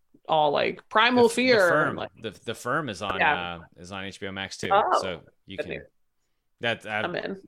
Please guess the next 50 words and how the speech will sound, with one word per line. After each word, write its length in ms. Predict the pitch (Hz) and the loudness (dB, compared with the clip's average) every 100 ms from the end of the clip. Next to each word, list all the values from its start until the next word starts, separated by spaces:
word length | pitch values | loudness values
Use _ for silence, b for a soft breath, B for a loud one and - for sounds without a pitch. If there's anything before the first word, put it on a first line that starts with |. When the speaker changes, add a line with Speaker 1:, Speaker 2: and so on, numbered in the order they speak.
| _ - | _ -10
Speaker 2:
I 240 | 90 90 | -8 -6
will, 320 | 90 87 87 - | -6 -8 -10 -10
I'll 140 | 80 90 | -12 -12
text 320 | - 95 - | -10 -12 -12
you 80 | 101 | -12
tomorrow, 280 | 95 85 82 | -10 -10 -12
but 140 | 76 - 71 | -14 -16 -14
after, 300 | 80 82 - | -12 -12 -16
let 240 | 87 87 | -14 -12
me 80 | 95 | -12
know 360 | 92 90 87 87 _ | -10 -10 -10 -12 _
about 260 | 82 87 80 - - - _ | -14 -12 -12 -14 -20 -20 _
watching 300 | 80 80 - | -16 -14 -16
The 60 | 80 | -20
Firm. 240 | - 82 76 | -18 -18 -16
Uh, 240 | 50 110 113 | -8 -4 -4
Caroline, 560 | - 151 151 143 131 | 0 2 4 4 2
where 240 | 120 123 131 | 0 -2 -2
can 120 | 139 | -4
the 60 | 123 | -8
Speaker 1:
<laughs> 20 | |
Speaker 2:
folks 240 | 127 113 - | -8 -8 -10
follow 180 | 98 | -10
you? 180 | 92 82 - _ _ _ _ _ _ _ _ _ _ - _ | -10 -14 -18 _ _ _ _ _ _ _ _ _ _ -20 _
Speaker 1:
Uh, 460 | 214 233 240 240 240 | 4 6 6 6 4
you 240 | 214 220 233 | 2 -2 -2
can 120 | 254 | -2
follow 180 | 269 262 | -2 -2
me 220 | 233 208 | 0 0
on 180 | 196 196 | -2 -2
Twitter, 680 | 214 214 196 160 170 208 - | 2 4 6 6 4 0 -4
where 280 | 185 175 170 | 0 2 2
if 260 | - 180 196 | 0 -2 -4
you 80 | |
s-, 180 | 196 - - - | -8 -8 -8 -8
<laughs> 140 | - | -6
still 460 | - - 226 277 269 | -2 0 6 8 8
verified 480 | 247 254 247 226 214 | 8 8 8 6 6
as 140 | 208 | 4
of 100 | 180 | 2
now, 500 | 190 214 165 143 - - | 2 4 2 0 -6 -2
Speaker 2:
<laughs> 80 | |
Speaker 1:
but 160 | - - | -2 2
do 120 | 208 | 4
Speaker 2:
Yeah. 80 | 190 | 6
Speaker 1:
not 160 | 208 208 | 6 4
fret, 320 | 220 196 - | 6 6 6
I 60 | 160 | 2
will 80 | 165 | 2
not 260 | 175 180 | 2 0